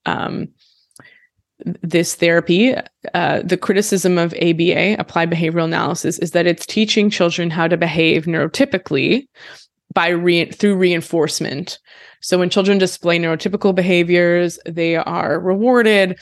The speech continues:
And when they display neurodivergent behaviors, um, then they are, well, not necessarily punished, but they're just not rewarded.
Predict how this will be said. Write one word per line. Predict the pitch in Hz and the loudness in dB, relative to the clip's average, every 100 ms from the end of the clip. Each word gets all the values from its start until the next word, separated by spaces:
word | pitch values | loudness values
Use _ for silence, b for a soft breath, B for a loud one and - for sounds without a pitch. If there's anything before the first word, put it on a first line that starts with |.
| B _ | B _
And | 185 | 0
when | 180 175 | 2 2
they | 170 - | 2 0
display | 180 175 - 170 165 | -4 -6 -2 0 0
neurodivergent | 160 165 170 175 180 202 190 190 175 | 0 -2 0 0 2 2 2 0 0
behaviors, | 175 165 170 165 170 170 170 - - _ _ _ _ _ _ _ _ _ _ _ _ 180 | -2 -2 -4 -2 0 0 -4 -8 -16 _ _ _ _ _ _ _ _ _ _ _ _ 0
um, | 165 165 - | 2 0 -2
then | 180 175 | -2 0
they | 170 170 | 0 0
are, | 160 156 156 160 B B B - | 0 0 0 -2 B B B 0
well, | 214 202 | 2 2
not | 240 240 196 | 2 0 0
necessarily | 196 185 180 | -2 -2 -2
punished, | - 202 190 | 0 -2 -2
but | 165 | -4
they're | 175 | -6
just | 170 170 | -4 -4
not | 165 147 - - | -2 -2 -4 -4
rewarded. | 170 180 160 139 73 | -2 0 -2 -2 -6